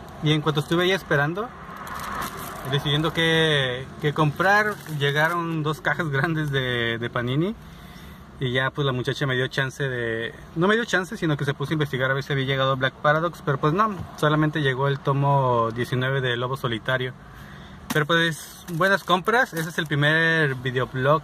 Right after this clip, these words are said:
que hago. No sé cómo vaya a salir. Espero lo hayan disfrutado. Ahí les mostré varias cosas interesantes de mi ciudad, lo que es de la línea, lo que es, lo que es la frontera divisoria entre México y,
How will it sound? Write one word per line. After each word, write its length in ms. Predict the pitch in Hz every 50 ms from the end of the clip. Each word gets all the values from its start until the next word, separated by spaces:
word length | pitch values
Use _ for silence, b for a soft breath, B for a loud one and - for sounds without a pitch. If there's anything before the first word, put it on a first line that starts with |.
| - - -
que 140 | 135 135 123
hago. 480 | 127 139 151 165 175 180 185 180 180
No 320 | 170 160 151 147 165 160 151
sé 840 | - - 170 170 170 170 170 170 175 170 170 160 147 135 127 117 - - - - - -
cómo 240 | 143 175 196 208 196
vaya 160 | 196 196 202
a 20 | 202
salir. 340 | - 156 139 143 175 220 240 - - - - - - - - - - - - - - -
Espero 400 | 135 - - - 156 156 175 170
lo 80 | 170
hayan 160 | 170 175 175
disfrutado. 640 | 170 160 147 - 139 123 - - 143 147 156 170 170
Ahí 180 | 160 156 156 156
les 420 | 165 160 156 151 139 147 - - -
mostré 560 | 147 139 127 - - 196 196 208 214 208 208
varias 260 | 196 190 190 196 190
cosas 260 | - - 180 196 190 -
interesantes 520 | 190 156 143 131 127 - 139 139 160 151
de 80 | 151 139
mi 80 | 123
ciudad, 360 | - - 117 113 117 131 156 156 -
lo 160 | 131 123 -
que 80 | -
es 60 | 123 120
de 80 | 131
la 60 | 120
línea, 800 | 127 131 143 151 151 151 147 147 147 147 147 147 147 147 147 143
lo 220 | 135 123 120 117
que 160 | - - 123 120
es, 160 | 113 - -
lo 160 | 139 131 -
que 120 | - 135
es 180 | 120 120 - -
la 420 | 147 139 135 131 127 123 117 113 -
frontera 640 | - 135 123 120 117 - - 143 147 151 151 151 151
divisoria 520 | 147 131 131 120 113 - - 143 135 135
entre 200 | 139 131 - 131
México 440 | 120 131 127 135 143 - 143 143 135
y, 220 | 127 120 117 113